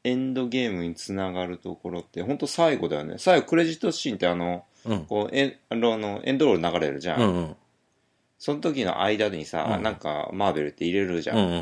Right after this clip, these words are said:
Speaker 2: ん。
Speaker 1: それは見た？
Speaker 2: うん、見、見ましたよ。あの、最後まで、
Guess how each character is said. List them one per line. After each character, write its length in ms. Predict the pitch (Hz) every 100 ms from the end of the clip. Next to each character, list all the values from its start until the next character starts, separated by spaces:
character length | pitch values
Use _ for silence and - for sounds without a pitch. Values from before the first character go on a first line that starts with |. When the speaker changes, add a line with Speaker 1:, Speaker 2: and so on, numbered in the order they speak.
| 76 80
Speaker 2:
ん。 100 | - _ _ _ _ _ _ _ _ _
Speaker 1:
そ 140 | - 151
れ 160 | 151
は 80 | 151
見 140 | 143 120
た？ 320 | - - - _ _ _ -
Speaker 2:
う 60 | 131
ん、 400 | 135 131 131 139
見、 180 | 147 _ _ _ _ _ _ -
見 220 | 135 135
ま 100 | 156
し 120 | 147
た 60 | 65
よ。 120 | 55
あ 20 |
の、 80 | 92
最 200 | - 139
後 80 | 98
ま 100 | 82
で、 260 | 82 -